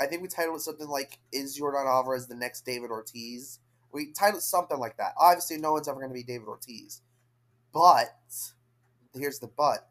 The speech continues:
he's the closest thing we have to, this generation has to David Ortiz.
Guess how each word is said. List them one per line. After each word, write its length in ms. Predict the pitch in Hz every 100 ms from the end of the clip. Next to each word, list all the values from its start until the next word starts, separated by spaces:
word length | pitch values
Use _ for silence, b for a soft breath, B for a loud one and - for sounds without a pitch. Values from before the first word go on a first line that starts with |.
| b b b b
he's 180 | 185 180
the 80 | 180
closest 520 | - 190 185 175 -
thing 180 | 170 147
we 200 | 135 - 160
have 280 | 165 165
to, 100 | - -
this 140 | 143 139
generation 460 | 160 151 139 131 123
has 260 | 123 120
to 80 | -
David 200 | 117 107
Ortiz. 520 | 104 - - - -